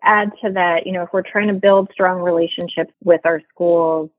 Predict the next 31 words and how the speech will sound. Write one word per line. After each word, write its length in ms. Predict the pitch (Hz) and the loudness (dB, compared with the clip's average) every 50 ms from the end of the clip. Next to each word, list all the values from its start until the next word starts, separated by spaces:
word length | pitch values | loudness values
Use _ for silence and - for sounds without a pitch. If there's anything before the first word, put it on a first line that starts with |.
| _ _ | _ _
if 120 | 208 202 - | -8 -6 -2
you 200 | 233 240 269 294 | 0 2 4 4
are 140 | 277 214 202 | 4 4 2
an 120 | 190 185 - | -2 -6 -4
after-school 680 | 180 185 190 214 - - 254 262 262 262 _ - 269 277 | -4 -4 -4 -4 -2 0 0 0 0 -2 _ 0 0 0
provider, 600 | 269 - 285 262 254 254 254 269 285 294 302 302 - | 0 -2 -6 -4 -2 0 0 0 -2 -2 -4 -4 -4
I 100 | - 226 - | -6 -8 -8
think 160 | - 208 214 - | -6 -8 -4 -4
that's 140 | 233 226 - | -4 -4 -4
a 80 | 220 208 | -4 -4
really 440 | 196 196 185 185 185 185 190 190 175 | -4 -2 -2 -2 -2 -2 -2 -2 -4
important 840 | - 180 170 - _ - - 185 180 185 180 - 180 175 170 170 165 - _ _ | -6 -10 -14 -18 _ -4 -2 0 0 0 -2 -4 -12 -14 -14 -14 -16 -18 _ _
service 320 | 208 196 196 220 254 262 262 - _ - | 2 2 4 4 2 2 0 -2 _ -8
to 80 | - 269 | -2 0
the 140 | 269 262 262 | 0 0 0
school. 520 | _ _ 269 269 269 277 269 262 262 - 208 | _ _ 4 4 6 6 4 2 0 -4 -4
We 160 | 226 240 233 | -4 -4 -2
know 460 | 226 226 220 220 220 233 269 302 311 294 | -2 -2 0 0 0 2 0 0 0 -2
that 160 | 262 233 - - - | -2 -4 -4 -6 -8
to 80 | 220 | -6
address 380 | 208 196 202 196 190 185 214 214 - - | -6 -6 -4 -4 -4 -4 -4 -4 -8 -8
a 60 | - | -6
lot 360 | 185 180 185 180 180 185 190 - - | -6 -4 -4 -4 -4 -6 -6 -8 -6
of 380 | - 180 180 180 180 175 185 185 | -4 -4 -2 -2 -4 -6 -8 -6
the 100 | 185 180 | -4 -2
learning 340 | 175 170 170 170 175 190 208 | 0 0 0 -2 -2 -4 -2
gaps 280 | 202 208 208 208 - - _ | 0 0 0 0 -2 -4 _
that 140 | 170 - - | -6 -6 -4
students 320 | _ 190 180 185 185 180 | _ -2 -2 -2 -4 -6
are 140 | 170 170 170 _ | -8 -8 -6 _
facing 500 | 165 170 180 180 - 214 226 233 240 | -6 -6 -6 -6 -8 -8 -6 -6 -8